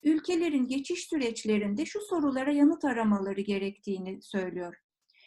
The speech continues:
Hastalık belirtilerinin ortaya çıkmasından itibaren kırk sekiz saat içinde kuşkulu vakaların ne kadarına test yapılabiliyor?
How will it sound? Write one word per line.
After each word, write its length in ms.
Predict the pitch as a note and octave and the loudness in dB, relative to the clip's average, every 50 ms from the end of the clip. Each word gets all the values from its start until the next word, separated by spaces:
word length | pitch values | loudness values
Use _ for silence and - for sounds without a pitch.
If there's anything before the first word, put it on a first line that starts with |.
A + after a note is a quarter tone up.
| _ - _ _ _ _ _ - | _ -20 _ _ _ _ _ -2
Hastalık 540 | D#4 E4 D#4 - - F4+ F4 G4+ G4+ - | -2 -2 0 0 0 0 0 0 0 0
belirtilerinin 800 | F#4+ F#4 D4+ D4 D4 D4 - C#4+ B3 A#3 A#3 A3 G#3+ G#3 G#3 G#3+ | 2 4 4 4 2 2 2 0 0 2 0 2 4 4 4 4
ortaya 400 | A#3 B3+ C#4 C#4 C#4+ D4+ D#4 D#4+ | 2 2 2 2 2 0 0 0
çıkmasından 720 | D#4 - D4+ C#4+ - B3+ C4+ C4+ - - C4 B3+ C4 C#4+ C#4+ | -2 -4 -6 -4 -2 -2 -2 -4 -2 -2 0 4 6 6 6
itibaren 840 | C4+ A#3 G#3+ G#3+ - G3+ - F#3+ F#3 F#3 F3+ F#3 F#3+ A3+ C#4 D4 - _ - | 6 4 2 -4 -6 -4 -2 -2 -2 -2 -2 -4 -4 -4 -6 -6 -8 _ -2
kırk 220 | - D4 D4 D4 | 0 0 0 0
sekiz 340 | - E4 D#4+ - F#4 F#4+ F#4 | -2 -4 -2 -2 -4 -4 -2
saat 320 | - D#4 D4 C4+ C4 C4+ B3 | 0 2 2 2 0 -2 -8
içinde 400 | B3 A#3+ - A#3 A3 G#3 A3 A3 | -10 -8 -4 -4 -2 -4 -4 -4
kuşkulu 480 | - D#4+ D4+ - - F4 E4 F4+ E4 | -4 -6 -6 -6 -6 -4 -2 -2 0
vakaların 600 | D#4 D4 D4 - C4+ C4 A#3 A#3+ A#3+ C4+ C#4 D4+ | -2 -2 -2 -2 -4 -4 -4 -4 0 4 4 4
ne 120 | F4 F#4 F#4 | 2 2 0
kadarına 500 | E4+ D4+ A3 A#3 A3+ G#3+ A3+ C#4 C#4+ C#4+ | 0 0 2 0 -2 0 0 0 0 0
test 300 | C4 A#3+ A#3+ - - - | -2 -6 -6 -6 -6 -8
yapılabiliyor? 800 | G3 G3 - F#3+ F3 F#3 F#3 F3+ F3 - - F3 E3+ E3+ G3 | -8 -6 -6 -8 -8 -8 -8 -8 -8 -8 -8 -10 -10 -12 -14